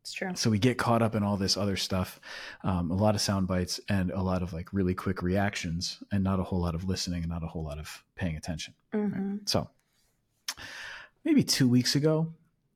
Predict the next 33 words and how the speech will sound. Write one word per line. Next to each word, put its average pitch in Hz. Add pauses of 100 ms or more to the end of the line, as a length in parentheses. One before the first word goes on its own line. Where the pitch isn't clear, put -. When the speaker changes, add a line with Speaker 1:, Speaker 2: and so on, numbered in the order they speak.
Speaker 2:
I 117
was 113
sent 107
a 104
link 98
to 98
a 92
survey, 117 (160)
and 98
I 92
was 95
asked -
to 101
participate 92
and, 90
and 87
to -
respond 92
to 92
this 90
survey, 82 (520)
uh, 98
for 107
somebody 101
who's 98
working 95
on, 90 (240)
uh, 87
a 87
doctoral 104
thesis - (880)
in, 92 (480)
um, 82